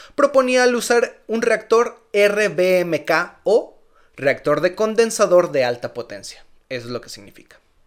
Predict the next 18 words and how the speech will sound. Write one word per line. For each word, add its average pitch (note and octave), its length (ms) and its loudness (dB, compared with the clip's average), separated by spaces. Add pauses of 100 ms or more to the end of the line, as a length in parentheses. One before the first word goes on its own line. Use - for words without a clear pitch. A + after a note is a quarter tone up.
(1000)
Bueno, B3 240 -2 (220)
el D#3 160 2
científico D3+ 580 -4
en E3 80 -4
jefe G#3 320 2
del G#3 220 0
debate G#3+ 580 2
apoyó C3 540 -2
la D3 140 0
idea E3+ 360 2
de F#3 140 -4
construcción G3 800 -6
del D3 340 0
reactor C3 560 -6
R C3+ 380 -4
B A2+ 260 -4
M A#2+ 260 -12
K, G#3 300 -4